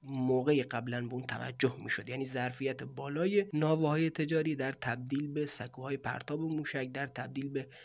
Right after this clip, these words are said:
کشتی‌های جنگی، در تبدیل به ناوبندرها و کشتی‌های لوجستیک پشتیبانی بسیار کارآمد. امیدوارم که از دیدن این برنامه لذت برده باشید. از تک تک شما دوستان عزیزم متشکرم که با نگاه‌های گرم و پرمهرتون ما رو تا انتها دنبال کردید.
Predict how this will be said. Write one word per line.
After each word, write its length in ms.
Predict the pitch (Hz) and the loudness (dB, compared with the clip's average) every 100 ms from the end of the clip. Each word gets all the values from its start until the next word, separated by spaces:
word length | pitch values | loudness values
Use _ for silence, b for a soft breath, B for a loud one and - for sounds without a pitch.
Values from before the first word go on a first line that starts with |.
| B | B
کشتی‌های 500 | - 120 101 117 160 | -4 -2 0 2 2
جنگی، 640 | 165 143 139 139 135 135 123 | 2 2 4 4 2 0 0
در 160 | 123 | 0
تبدیل 440 | 127 117 123 131 135 | -2 -4 -4 -4 0
به 120 | 131 | 0
ناوبندرها 1000 | 120 113 120 127 117 120 123 117 143 170 | 0 -4 -4 -4 -4 -4 -4 -4 -4 -2
و 140 | 175 175 B B | -2 -4 B B
کشتی‌های 340 | - 120 123 135 | -4 0 2 2
لوجستیک 420 | 127 120 120 - | 0 -2 -6 -6
پشتیبانی 680 | 113 - 113 131 135 143 | -6 -6 -8 -6 -4 -4
بسیار 540 | 147 123 120 - 117 123 | -4 -4 0 0 -2 -6
کارآمد. 480 | - - - - - - b b - | -8 -10 -10 -12 -14 -20 b b 4
امیدوارم 460 | 170 170 170 160 | 6 8 8 6
که 120 | 151 | 4
از 120 | 139 131 | 2 4
دیدن 180 | 135 | 4
این 120 | 139 135 | 4 4
برنامه 340 | 123 127 127 | 2 2 2
لذت 360 | 120 120 131 143 | 2 0 -2 -2
برده 300 | 139 139 135 | 0 2 4
باشید. 500 | 127 123 131 123 - | 4 2 -2 -6 -6
از 200 | - - | -4 -4
تک 180 | 127 127 | -6 -8
تک 180 | 143 | -8
شما 240 | 135 135 131 | -8 -4 -4
دوستان 340 | 127 127 131 | -4 -6 -4
عزیزم 280 | 123 127 127 | -4 -4 -4
متشکرم 720 | 123 127 127 123 123 143 135 | -4 -4 -4 -4 -4 -4 -4
که 100 | 143 | -2
با 140 | 127 127 | -2 -2
نگاه‌های 420 | 123 123 131 127 | -2 -4 -6 -6
گرم 260 | 135 151 | -6 -4
و 40 | 170 | -4
پرمهرتون 680 | 160 151 151 143 143 143 | -4 -6 -6 -8 -8 -8
ما 140 | 131 123 | -4 -2
رو 80 | 123 | -2
تا 120 | 95 | -4
انتها 240 | 95 123 | -6 -8
دنبال 360 | 135 120 120 - | -10 -10 -10 -12
کردید. 460 | - - - 127 | -12 -12 -14 -18